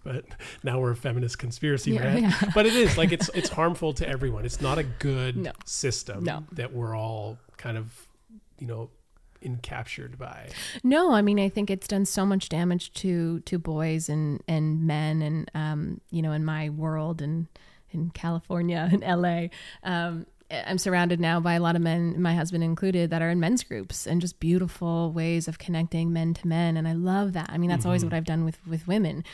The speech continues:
Speaker 2: We need a, a space to talk about our own experience, and so do men. And, um, uh,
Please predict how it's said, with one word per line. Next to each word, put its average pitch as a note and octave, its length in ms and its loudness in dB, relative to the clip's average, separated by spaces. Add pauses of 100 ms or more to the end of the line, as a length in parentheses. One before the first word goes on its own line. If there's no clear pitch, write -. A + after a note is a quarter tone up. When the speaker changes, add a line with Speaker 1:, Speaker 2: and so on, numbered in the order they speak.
(260)
Speaker 2:
We F3 140 4
need E3+ 160 6
a, E3 200 2
a D#3 60 -4
space E3+ 360 -2
to - 60 -14
talk - 260 -6
about E3+ 260 -4
our E3 200 -4
own E3+ 160 0
experience, E3 600 -2
and F3 120 0
so F3 160 0
do E3+ 120 6
men. E3+ 480 4
And, E3 180 0 (480)
um, D#3+ 420 0 (340)
uh, - 340 -6